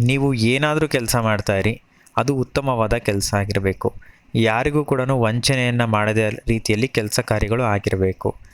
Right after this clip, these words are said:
ಅಂತಹ ಕೆಲ್ಸ ಕಾರ್ಯಗಳನ್ನ ಮಾಡ್ತಾ ನೀವು ಜೀವನವನ್ನ ಸಾಗಿಸಿ. ಖಂಡಿತ ನಿಮಗೆ ರಾಯರ ಆಶೀರ್ವಾದ ಅನ್ನೋದು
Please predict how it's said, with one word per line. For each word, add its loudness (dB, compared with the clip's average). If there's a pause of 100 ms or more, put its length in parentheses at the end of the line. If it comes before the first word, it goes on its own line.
(380)
ಅಂತಹ 0
ಕೆಲ್ಸ 0
ಕಾರ್ಯಗಳನ್ನ 0
ಮಾಡ್ತಾ -2 (120)
ನೀವು 0
ಜೀವನವನ್ನ 0
ಸಾಗಿಸಿ. 0 (560)
ಖಂಡಿತ 0
ನಿಮಗೆ 0 (280)
ರಾಯರ 0
ಆಶೀರ್ವಾದ 2
ಅನ್ನೋದು -2